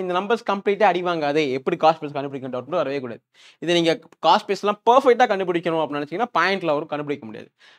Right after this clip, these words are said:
நம்மள்ட்ட கேட்டிருக்க ரேஷியோ தான், அடிக்க வேண்டிய அவசியமே இல்லை. அப்படியே போட்டா ஆன்சர்ஸ் வந்துடும். கிளியரா? Next.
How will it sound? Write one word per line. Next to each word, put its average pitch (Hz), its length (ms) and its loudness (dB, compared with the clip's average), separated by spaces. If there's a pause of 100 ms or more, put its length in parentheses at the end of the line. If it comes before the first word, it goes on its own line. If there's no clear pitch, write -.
நம்மள்ட்ட 113 320 -10
கேட்டிருக்க 185 360 0
ரேஷியோ 170 380 0
தான், 143 160 0
அடிக்க 170 240 0
வேண்டிய 139 180 0
அவசியமே 147 440 -4
இல்லை. 135 200 -4
அப்படியே 143 280 -4
போட்டா 147 240 -6
ஆன்சர்ஸ் 120 220 -16
வந்துடும். - 240 -20 (640)
கிளியரா? 185 240 4 (920)
Next. - 280 -20